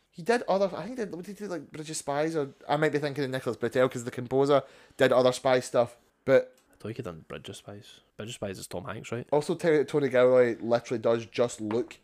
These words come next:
Speaker 1: like, uh, fucking, what's his name? Uh,
Speaker 2: Joe Pesci.
Speaker 1: Joe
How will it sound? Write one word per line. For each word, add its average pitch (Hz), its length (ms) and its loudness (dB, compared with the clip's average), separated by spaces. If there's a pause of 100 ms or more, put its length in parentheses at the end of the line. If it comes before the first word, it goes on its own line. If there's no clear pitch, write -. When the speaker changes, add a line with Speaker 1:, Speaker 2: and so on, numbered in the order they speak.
(140)
Speaker 1:
like, 113 520 0
uh, 113 200 2
fucking, 110 920 -4
what's 123 220 0
his 127 120 -6
name? 131 300 -2 (320)
Uh, 110 720 4 (100)
Speaker 2:
Joe 95 320 -8
Pesci. 127 580 -4 (300)
Speaker 1:
Joe 113 220 -2